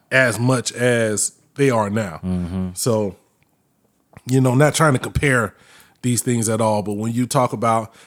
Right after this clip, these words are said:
Speaker 1: maybe this culture over here that hasn't been as prominent in media
Speaker 2: Right.
Speaker 1: as it has been in the last five, six years,
Speaker 2: Right.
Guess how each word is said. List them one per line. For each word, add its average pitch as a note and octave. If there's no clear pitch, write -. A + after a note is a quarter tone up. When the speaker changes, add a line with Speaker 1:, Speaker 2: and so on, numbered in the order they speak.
Speaker 1:
maybe B2
this B2+
culture C#3
over B2
here A#2+
that A#2+
hasn't C3
been C#3
as A#2
prominent C3
in B2
media B2+
Speaker 2:
Right. F#2+
Speaker 1:
as C3
it A2+
has C3
been B2
in A#2
the A2+
last A#2+
five, A#2+
six B2
years, B2
Speaker 2:
Right. F#2